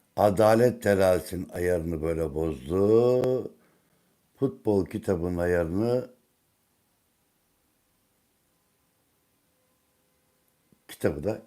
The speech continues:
yeniden yazdı. İbrahim Hacı Osmanoğlu diyor, hayatında kitap okumuş mu, okumamış mı bilmiyorum. Ona, yani kişilerin, kişiliklerinle ilgili yorum yapmam.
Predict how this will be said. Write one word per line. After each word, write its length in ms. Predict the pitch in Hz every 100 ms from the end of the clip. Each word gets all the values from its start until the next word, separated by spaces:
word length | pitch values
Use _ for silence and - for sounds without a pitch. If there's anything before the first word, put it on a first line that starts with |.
| -
yeniden 280 | 85 76 65
yazdı. 300 | - - _ _ _ _ _ _ _ - - _ - - _ _ _ _ _ _ _ _ _ _ _ _ _ _ _ _ -
İbrahim 420 | 85 90 92 92
Hacı 240 | 87 87
Osmanoğlu 580 | 85 - 95 90 85 80
diyor, 120 | 80
hayatında 420 | 85 82 82 87 78
kitap 280 | - 85
okumuş 460 | 71 - 80 73 -
mu, 100 | 80
okumamış 360 | - 82 - -
mı 120 | -
bilmiyorum. 440 | 143 82 71 64 78
Ona, 240 | 85 82 - _ _ _ _ _ -
yani 180 | 107 -
kişilerin, 840 | 107 - 104 110 135 160 - - _ _ _ _ -
kişiliklerinle 920 | 120 - 123 120 - 127 151 127 98
ilgili 340 | 80 90 95 -
yorum 360 | 95 92 113 110
yapmam. 380 | 82 - -